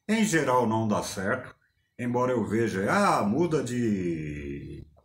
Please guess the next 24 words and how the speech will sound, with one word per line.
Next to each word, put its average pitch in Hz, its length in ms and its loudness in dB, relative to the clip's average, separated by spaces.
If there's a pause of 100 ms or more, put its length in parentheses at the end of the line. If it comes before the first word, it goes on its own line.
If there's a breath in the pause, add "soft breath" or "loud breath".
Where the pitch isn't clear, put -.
(580)
de 90 720 -6
goiaba 143 1000 0 (240)
enxertada 117 1400 -2 (260)
numa 110 240 -2
muda 113 360 -2
de 107 420 -4
pêssego, 104 580 0
por 82 200 -10
exemplo. 80 500 -10
Normalmente 208 720 0
não 202 160 2
dá 208 160 4
certo, 156 420 -2
porque 151 220 -10
você 151 320 -6
tem 180 180 -2
que 190 80 -4
ver 170 340 0 (380 loud breath)
quais 190 200 2
são 214 220 4
as 214 140 4
espécies, 175 840 -2 (720 loud breath)
é, 151 540 0
genetica-, 175 720 2